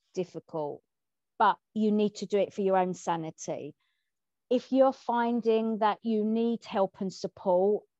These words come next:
um, but you're not quite there yet, think about what life would be like if you wasn't in your current situation. If you dared dream about what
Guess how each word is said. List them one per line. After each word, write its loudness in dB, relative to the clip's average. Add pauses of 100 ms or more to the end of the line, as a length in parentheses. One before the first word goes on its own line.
(120)
um, -4
but -2
you're -4
not -6
quite -6
there -2
yet, -4 (1600)
think 0
about 0 (1700)
what 0
life 0 (120)
would 0 (120)
be 0
like 0 (140)
if -10
you -6
wasn't -6
in -6
your -6
current -10
situation. -8 (320)
If -10
you -4 (160)
dared 0 (640)
dream -4
about -4
what -4